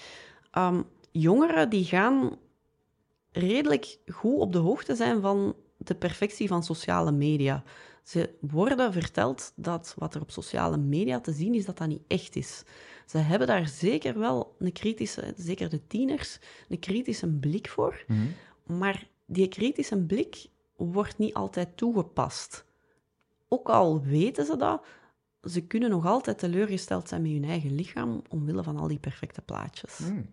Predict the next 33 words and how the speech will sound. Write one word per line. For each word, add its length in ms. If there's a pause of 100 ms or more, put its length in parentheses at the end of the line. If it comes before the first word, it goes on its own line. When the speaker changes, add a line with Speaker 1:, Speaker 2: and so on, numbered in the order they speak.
Speaker 2:
weer 180
een 80
mooie 240
paradox 440
eigenlijk. 680
Speaker 1:
Ja, 340 (140)
en 280
zo 100
zitten 260
er 100
heel, 360
heel 400
veel 520 (300)
in, 320 (360)
waarbij 480
dat, 160
als 160
je 100
kijkt 240
naar 240
puur 320
het 200
onderzoek 480
rond 200
sociale 440
media, 280
er 100
heel 400
veel 160
gefocust 560
is 160
op 140
de 160